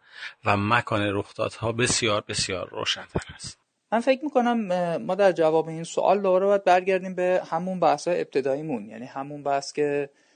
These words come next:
Speaker 2: پیش‌فرض‌های تماشاگر این فیلم چیه؟ من تصور می‌کنم اصلاً نکته کلیدی در تحلیل این فیلم جدید آقای تارانتینو فقط همینه، اینکه تماشاگر با چه پیش‌فرض‌هایی این فیلم رو تماشا می‌کنه. اه، این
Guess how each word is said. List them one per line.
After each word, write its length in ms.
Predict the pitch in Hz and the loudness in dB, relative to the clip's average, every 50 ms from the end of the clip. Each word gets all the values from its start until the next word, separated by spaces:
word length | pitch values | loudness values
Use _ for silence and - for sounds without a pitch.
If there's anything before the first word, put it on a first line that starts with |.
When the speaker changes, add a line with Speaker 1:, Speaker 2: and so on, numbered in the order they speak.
| _ _ _ _ _ | _ _ _ _ _
Speaker 2:
پیش‌فرض‌های 920 | - - - 139 135 - - - - 143 135 143 139 151 143 165 180 190 | -18 -14 -12 -8 -8 -8 -8 -2 0 2 2 2 2 0 0 0 0 0
تماشاگر 520 | 185 175 160 151 143 - 139 135 151 160 | 0 -2 -6 -6 -6 -6 -4 -2 -2 -2
این 140 | 165 165 160 | -2 -6 -10
فیلم 180 | 160 - 160 151 | -10 -10 -12 -12
چیه؟ 380 | - - 143 135 131 101 - - _ _ _ _ _ _ _ | -10 -10 -6 -4 -4 -4 -6 -10 _ _ _ _ _ _ _
من 260 | - 139 139 147 143 - - - | -10 -8 -8 -8 -10 -12 -10 -8
تصور 400 | 135 135 - 143 131 143 156 160 | -8 -4 -2 -2 -2 -2 -4 -4
می‌کنم 340 | 165 165 180 165 165 165 - | -4 -4 -4 -4 -4 -6 -8
اصلاً 200 | 139 135 - 160 | -10 -8 -6 -6
نکته 460 | 160 160 151 147 147 139 - - 165 | -6 -6 -8 -8 -10 -8 -8 -8 -8
کلیدی 640 | 165 - - 143 131 131 127 127 143 147 147 131 113 | -6 -6 -8 -8 -6 -8 -6 -4 -4 -4 -4 -4 -6
در 220 | - - 117 110 113 | -6 -6 -6 -6 -4
تحلیل 440 | - - 117 113 - 131 127 135 | -4 -4 -6 -4 -6 -8 -8 -6
این 240 | 135 123 120 120 120 - _ _ _ _ _ _ _ _ _ _ _ _ _ | -6 -6 -6 -8 -10 -14 _ _ _ _ _ _ _ _ _ _ _ _ _
فیلم 320 | - 123 120 117 120 120 | -10 -10 -8 -8 -8 -10
جدید 460 | 113 - 123 113 117 117 127 131 127 | -6 -4 -4 -2 -2 -2 -4 -4 -2
آقای 260 | 127 123 120 117 120 120 | 0 0 0 0 -2 -2
تارانتینو 500 | - 127 123 123 123 123 147 135 143 160 | -4 -4 -4 -4 -6 -8 -10 -10 -10 -6
فقط 300 | - 151 135 147 151 147 | -4 0 2 2 0 0
همینه، 380 | 151 147 147 160 143 113 107 104 101 - | -2 -4 -4 -4 -6 -8 -8 -10 -12 -14
اینکه 240 | - 127 120 139 | -16 -14 -14 -14
تماشاگر 540 | - - 131 123 123 127 - 131 - 143 151 | -10 -10 -10 -10 -10 -12 -12 -8 -6 -6 -6
با 160 | 151 - 147 | -4 -6 -8
چه 240 | 143 - - - 170 | -8 -8 -8 -8 -8
پیش‌فرض‌هایی 800 | 170 - 143 123 117 - - 127 113 113 110 - 143 127 120 117 | -8 -8 -10 -12 -12 -8 -6 -4 -4 -4 -4 -6 -8 -8 -8 -8
این 100 | 113 110 | -8 -10
فیلم 200 | - - 117 113 | -12 -12 -12 -12
رو 60 | 110 | -10
تماشا 360 | - 107 107 113 110 - 113 | -10 -10 -10 -10 -10 -12 -14
می‌کنه. 340 | 123 127 120 110 113 113 - _ _ _ _ - - - - - - _ _ _ - | -16 -14 -14 -14 -14 -14 -14 _ _ _ _ -20 -20 -20 -20 -20 -20 _ _ _ -4
اه، 460 | 147 156 160 165 165 165 165 165 170 - - _ _ _ _ _ | -2 0 0 2 2 2 2 0 -2 -4 -8 _ _ _ _ _
این 220 | - 202 208 202 | -8 -6 -6 -6